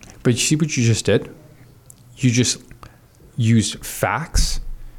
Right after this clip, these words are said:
to support an argument, right? "I like real estate because of A, B, C, D, and E,"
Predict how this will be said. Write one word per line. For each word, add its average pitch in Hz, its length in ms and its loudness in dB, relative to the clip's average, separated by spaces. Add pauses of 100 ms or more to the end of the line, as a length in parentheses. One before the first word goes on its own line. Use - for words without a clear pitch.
(220)
to 123 120 2
support 107 420 0
an 90 120 0
argument, - 560 -6 (300)
right? 98 240 0 (320)
"I 120 180 0
like 127 220 2
real 117 180 4
estate 107 280 0
because 95 300 -2
of - 160 -8
A, 104 140 2
B, 104 200 -2
C, 98 300 -2
D, 95 240 0
and 92 180 -2
E," 92 280 -4